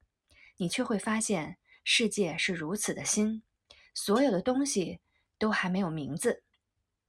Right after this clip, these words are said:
因此，卡尔维诺在《为什么读经典》这篇文章里才会说到，经典是我们愈是透过道听途说而自以为是地了解它们，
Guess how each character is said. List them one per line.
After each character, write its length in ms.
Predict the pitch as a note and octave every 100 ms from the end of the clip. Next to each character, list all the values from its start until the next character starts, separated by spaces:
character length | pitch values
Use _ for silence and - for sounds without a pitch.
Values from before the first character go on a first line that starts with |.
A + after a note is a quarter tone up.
| _ _ _ _ _ _ _ _ -
因 180 | A3+
此， 360 | A3 G3 - G3 - - -
卡 160 | A3+
尔 140 | C#4 A3+
维 140 | F#3
诺 360 | A3 A#3+ F#3 F#3+
在 320 | - D#3 C#3 -
《为 160 | - B3
什 140 | G#3
么 80 | F3+
读 180 | G3 F#3+
经 320 | G#3 B3+ C4
典》 260 | B3+ E3+ G#2 - - -
这 120 | A#3+
篇 200 | B3 B3+
文 180 | G3+ A3
章 220 | C4+ C4
里 240 | G3+ C3+ _
才 180 | - F3
会 140 | F#3
说 180 | E3 F3
到， 300 | E3 C#3 C3 - _ _ _ _ _ _
经 200 | - C#4+
典 280 | C#4+ F3+ C3
是 420 | - E3+ D#3 - - _ _
我 160 | - F3
们 340 | D#3+ D#3 D#3+ - -
愈 160 | C4+
是 160 | B3 F#3+
透 260 | - A3
过 160 | F3+ E3
道 220 | F3 G3
听 200 | F#3 A3+
途 240 | A#3 - F3+
说 380 | - A#3+ A#3+ - - -
而 180 | F#3 F#3
自 300 | - B3 G3+
以 160 | D3
为 220 | C3+ C#3+
是 260 | F3+ - B3+
地 240 | D3 C3+ - _
了 280 | E3+ C3+ A3+
解 160 | E3+
它 220 | - -
们， 280 | C#3+ B2+ B2